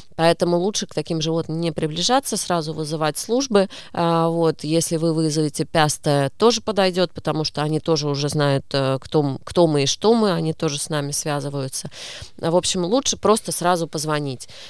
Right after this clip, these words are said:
да, и вот с, с этими лисами мы их потом, э, отправили на анализы в лабораторию совместно с вет-, э, с ветеринарами Ихви.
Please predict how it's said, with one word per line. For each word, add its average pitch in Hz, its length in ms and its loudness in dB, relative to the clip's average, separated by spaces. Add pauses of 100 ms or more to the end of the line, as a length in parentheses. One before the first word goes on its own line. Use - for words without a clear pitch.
(100)
да, 156 320 2
и 160 280 -4
вот 156 200 -2
с, - 180 -8
с 143 340 -4
этими 220 300 -2
лисами 170 600 -2
мы 151 240 -2
их 156 100 -8
потом, 147 600 -4
э, 143 500 -6 (260)
отправили 147 800 0
на 147 220 -2
анализы 151 440 0
в 156 40 -4
лабораторию 190 800 0
совместно 170 560 -2
с - 120 -6
вет-, 156 100 -4 (200)
э, 156 300 -2
с - 300 -4 (160)
ветеринарами 151 1120 -2 (100)
Ихви. 151 460 -2